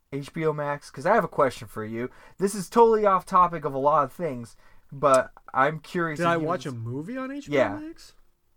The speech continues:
Speaker 2: I don't think so.
Speaker 1: 'Cause I, because I noticed on mine, in the upper right-hand corner,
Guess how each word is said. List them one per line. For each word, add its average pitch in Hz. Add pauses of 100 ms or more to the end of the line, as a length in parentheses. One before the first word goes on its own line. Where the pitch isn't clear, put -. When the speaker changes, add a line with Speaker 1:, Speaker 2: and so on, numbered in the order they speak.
(220)
Speaker 2:
I 147
don't 170
think 226
so. 143
Speaker 1:
'Cause 143
I, 127 (100)
because 139
I 165
noticed 208 (420)
on 127
mine, 120 (420)
in 135
the 135
upper 175 (220)
right-hand 147
corner, 123